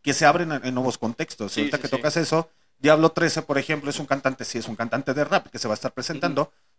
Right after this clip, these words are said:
Speaker 1: por citar el ejemplo que, de lo que estaba diciendo Ángel. Pero, por ejemplo, él no se cierra tampoco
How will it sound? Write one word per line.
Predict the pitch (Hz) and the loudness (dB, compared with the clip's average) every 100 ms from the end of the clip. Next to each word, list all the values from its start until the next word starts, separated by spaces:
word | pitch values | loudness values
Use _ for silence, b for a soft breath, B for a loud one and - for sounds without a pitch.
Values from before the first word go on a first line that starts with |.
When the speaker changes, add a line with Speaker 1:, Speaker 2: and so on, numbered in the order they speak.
| _ | _
Speaker 1:
por | - 98 | -10 -8
citar | 110 113 | -4 -2
el | 123 | 0
ejemplo | 131 151 135 143 | -2 -2 -6 -6
que, | 120 107 | -8 -6
de | 110 | -4
lo | 101 | -4
que | - | -6
estaba | 101 117 | -6 -4
diciendo | 120 - 117 120 117 110 101 92 87 85 80 - | -4 -4 -2 2 4 4 2 0 -4 -8 -12 2
Ángel. | 135 120 135 156 _ _ _ _ _ _ _ _ | 2 2 -2 -2 _ _ _ _ _ _ _ _
Pero, | - 160 156 | 4 4 4
por | 160 | 0
ejemplo, | 147 190 202 | -2 -2 2
él | 202 | 2
no | 202 196 | 2 0
se | 196 | -2
cierra | 175 - 185 175 165 170 170 165 - | -6 -6 -2 0 2 2 2 2 0
tampoco | 143 - 170 165 - 160 | -2 0 0 0 0 0